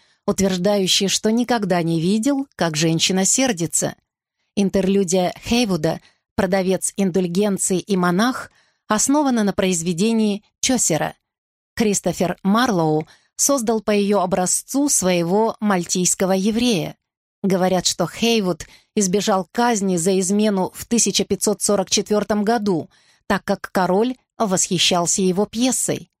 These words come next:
Тесть Хейвуда, Джон Растелл, женатый на сестре Томаса Мора, также писал интерлюдии для двора. Наибольшую известность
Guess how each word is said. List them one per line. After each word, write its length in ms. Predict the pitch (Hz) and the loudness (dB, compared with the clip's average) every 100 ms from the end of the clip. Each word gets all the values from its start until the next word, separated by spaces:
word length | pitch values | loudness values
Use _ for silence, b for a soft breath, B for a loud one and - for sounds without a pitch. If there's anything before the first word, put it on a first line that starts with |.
| _ _ _ _ _ - | _ _ _ _ _ -2
Тесть 420 | 214 165 - - _ | 0 2 -2 -8 _
Хейвуда, 640 | - 254 254 190 160 170 - _ _ | -2 0 2 0 0 -2 -4 _ _
Джон 340 | 202 190 185 185 - | 0 2 0 -2 -2
Растелл, 580 | 226 233 - - - - _ _ - | 0 0 -4 -6 -8 -10 _ _ -2
женатый 480 | 196 202 185 175 | 0 2 0 0
на 100 | 175 | 0
сестре 420 | 170 185 - 190 175 | 0 0 0 0 0
Томаса 420 | 196 170 175 208 | 0 0 0 0
Мора, 400 | 214 180 160 - _ _ _ _ | 2 2 0 -6 _ _ _ _
также 380 | 247 277 196 | 0 0 0
писал 380 | 196 175 - 202 | 0 0 0 0
интерлюдии 800 | 202 185 190 175 180 240 220 208 | 0 -2 0 0 0 0 2 0
для 180 | 170 185 | 2 0
двора. 500 | 165 180 180 151 147 - _ _ _ _ | 0 0 0 -2 -4 -12 _ _ _ _
Наибольшую 720 | 202 202 190 175 170 - 160 160 | 0 0 2 0 0 0 0 0
известность 680 | 165 214 254 269 240 - | 2 2 0 0 -2 -4